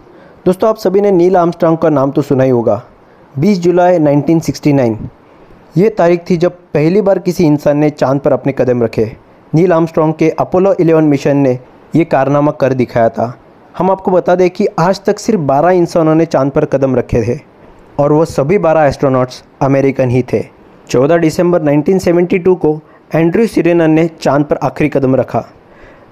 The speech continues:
नाइनटीन सिक्सटी नाइन से लेकर नाइनटीन सेवेंटी टू तक बारह लोग चांद पे गए, लेकिन ऐसी क्या बात है जो अड़तालीस सालों में एक भी इंसान चांद पे नहीं? आखिर ऐसा क्यों कि अब स्पेस साइंटिस्ट को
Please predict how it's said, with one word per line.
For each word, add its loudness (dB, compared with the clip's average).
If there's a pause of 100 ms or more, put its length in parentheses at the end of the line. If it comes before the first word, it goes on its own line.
(100)
नाइनटीन 0
सिक्सटी -2
नाइन 2
से 0
लेकर 0
नाइनटीन 0
सेवेंटी 0
टू 2
तक -2
बारह 0
लोग 0
चांद 0
पे 0
गए, 0 (520)
लेकिन -2 (140)
ऐसी 0
क्या 0
बात 0
है 2 (120)
जो -2
अड़तालीस -2
सालों 2
में 2
एक -2
भी 2
इंसान 0
चांद 0
पे 0
नहीं? 0 (280)
आखिर 0
ऐसा 0
क्यों 0
कि -2
अब 0
स्पेस -4
साइंटिस्ट 0
को 2